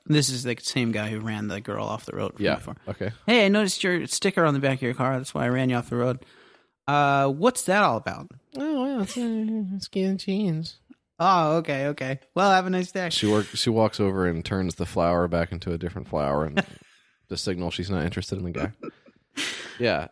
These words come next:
Speaker 2: So this is, uh, this is another thing. <clears throat> Pardon me. It's, it's another thing that kinda pissed me off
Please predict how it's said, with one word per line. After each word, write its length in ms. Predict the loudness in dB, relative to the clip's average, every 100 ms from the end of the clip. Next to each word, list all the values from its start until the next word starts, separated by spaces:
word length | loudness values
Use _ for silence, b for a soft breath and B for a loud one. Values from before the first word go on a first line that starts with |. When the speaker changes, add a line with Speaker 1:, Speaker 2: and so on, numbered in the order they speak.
| -4
Speaker 2:
So 160 | 0
this 160 | 2 2
is, 200 | 0 4
uh, 200 | 4 4
this 180 | 4 2
is 60 |
another 220 | 4 4 2 -2 _ _ -8 -2
thing. 420 | 2 4 4 2 2
<clears throat> 40 |
Pardon 240 | 0 2 0
me. 80 |
It's, 160 | -2 0
it's 160 | 0 4
another 140 | 4
thing 100 | 6
that 100 | 4
kinda 200 | 0 -2
pissed 200 | -2 -2
me 140 | 0 0
off 400 | 0 -2 -4